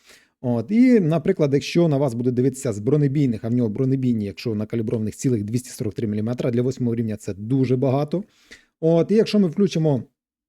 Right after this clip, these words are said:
кумулятиви, кумулятиви на цьому танку цілих двісті вісімдесят вісім міліметрів. На каліброваних снарядах, ну, це дуже-дуже багато. Тому від голови можна стріляти, але так, в нас тут з'являються ось такі от зони, куди ми в цілому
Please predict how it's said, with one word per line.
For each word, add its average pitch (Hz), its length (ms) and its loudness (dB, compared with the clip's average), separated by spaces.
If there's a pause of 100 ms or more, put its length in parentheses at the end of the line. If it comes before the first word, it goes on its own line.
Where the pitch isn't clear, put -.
(580)
кумулятиви, 196 600 6
кумулятиви 156 600 4
на 127 120 0
цьому 135 240 -2
танку 143 320 -2
цілих 139 280 0
двісті 131 300 -4
вісімдесят 120 480 -4
вісім 127 500 -6
міліметрів. 110 420 -6
На 113 80 -8
каліброваних 131 460 -2
снарядах, 143 360 -4
ну, 123 80 -6
це 123 140 -6
дуже-дуже 120 600 -2
багато. 104 420 -8 (320)
Тому 196 220 4
від 170 120 2
голови 180 300 4
можна 151 300 0
стріляти, 247 520 -2
але 156 220 -2
так, 220 280 -2
в 147 40 -6
нас 147 200 -6
тут 147 160 -4
з'являються 127 520 -4
ось 120 140 -8
такі - 220 -12
от 110 160 -6
зони, 240 300 4 (440)
куди 143 220 2
ми 156 80 2
в 123 60 -4
цілому 156 420 0